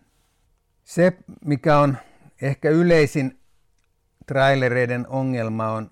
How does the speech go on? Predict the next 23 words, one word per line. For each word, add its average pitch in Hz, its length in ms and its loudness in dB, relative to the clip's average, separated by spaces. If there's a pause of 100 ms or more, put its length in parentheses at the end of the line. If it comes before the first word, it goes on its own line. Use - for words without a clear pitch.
on, 113 240 -18
liittyy 113 540 -12
valoihin, 135 640 2
ja 117 100 -6
siitä 123 260 -8
joku 127 200 -6
vääräleuka 127 640 0
joskus - 300 -10
sanonut, 117 420 -10
että 107 300 -14 (1080)
näytä 127 300 -6
mulle 123 340 -4 (2000)
traileri, 139 500 2
jossa 117 280 -10 (460)
valot 139 440 0
toimii, 120 580 -4 (320)
ja 107 180 -16 (100)
niin 120 240 -16
se 113 200 -12 (300)
todennäköisesti 123 640 -8
löytyy 117 460 -10
kaupasta 117 560 -6
käyttämättömänä. 104 1000 -12